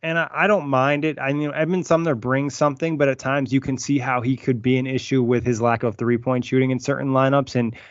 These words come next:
Patty does have a nice little flow with Ben Simmons, and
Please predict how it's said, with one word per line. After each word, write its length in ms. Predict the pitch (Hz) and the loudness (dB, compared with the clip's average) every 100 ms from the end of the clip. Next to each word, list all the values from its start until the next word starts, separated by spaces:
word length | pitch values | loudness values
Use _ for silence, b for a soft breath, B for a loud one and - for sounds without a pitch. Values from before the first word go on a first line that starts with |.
| B | B
Patty 320 | - 143 143 143 | 0 4 4 4
does 300 | 127 127 127 | 4 4 4
have 180 | 135 | 0
a 40 | 131 | 2
nice 260 | 127 127 | 0 0
little 140 | 139 120 | 0 -2
flow 600 | - 120 120 - 123 127 | -2 -10 -10 -2 0 2
with 240 | 123 110 | 0 -2
Ben 240 | 117 120 117 | -4 -4 -4
Simmons, 480 | 131 123 131 127 | -4 -4 -4 -4
and 240 | 117 120 | -4 -6